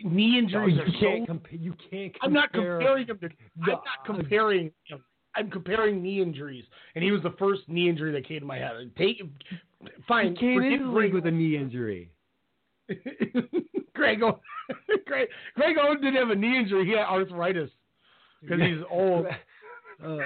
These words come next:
Speaker 2: Greg, Greg Oden should have been on that court with a Hoveround. A, a
Speaker 1: Was
Speaker 2: rascal.
Speaker 1: <laughs> Is Greg Oden really Uncle Drew without makeup?
Speaker 2: <laughs> Yes.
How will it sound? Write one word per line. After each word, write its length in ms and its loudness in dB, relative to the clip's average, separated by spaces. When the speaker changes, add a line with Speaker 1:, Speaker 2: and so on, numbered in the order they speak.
Speaker 2:
Greg, 280 4
Greg 260 2
Oden 360 -2
should 80 -12
have 80 -6
been 140 0
on 100 0
that 160 -4
court 220 0
with 100 -4
a 40 -2
Hoveround. 680 -2
A, 40 -6
a 100 -2
Speaker 1:
Was 260 4
Speaker 2:
rascal. 480 0
Speaker 1:
<laughs> 40 2
Is 260 2
Greg 340 2
Oden 500 2
really 260 2
Uncle 320 -2
Drew 400 -2
without 460 0
makeup? 480 2
Speaker 2:
<laughs> 20 2
Yes. 500 -8